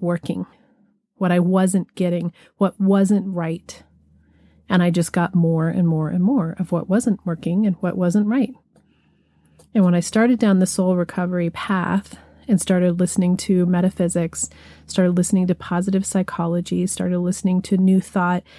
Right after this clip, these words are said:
I'd been listening to all those things before, but with this different ear, without that part of me that desperately felt like I wanted to force it to be the way that I wanted it,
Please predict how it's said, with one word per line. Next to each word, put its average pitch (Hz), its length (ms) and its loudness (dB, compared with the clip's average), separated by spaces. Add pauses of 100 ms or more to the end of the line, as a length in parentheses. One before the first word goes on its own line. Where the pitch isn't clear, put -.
(220)
I'd 175 140 -2
been 190 180 2
listening 240 340 2
to 247 100 -4
all 214 100 0
those 202 180 0
things 196 280 0
before, 180 440 -4
but 175 220 -4
with 185 180 -4
this 196 220 -2
different 277 540 -2 (100)
ear, 196 500 0 (920)
without 233 640 0
that 214 240 -2
part 226 300 0
of 220 60 2
me 196 180 2
that 175 220 -4 (340)
desperately 208 760 0 (160)
felt 196 320 -2
like 190 300 -4 (120)
I 202 320 2
wanted 185 320 2
to 185 120 -6
force 269 680 0
it 170 220 -2 (180)
to 208 140 2
be 208 480 2 (340)
the 196 120 2
way 185 200 2
that 180 220 0
I 208 220 2
wanted 175 440 -4
it, - 200 -12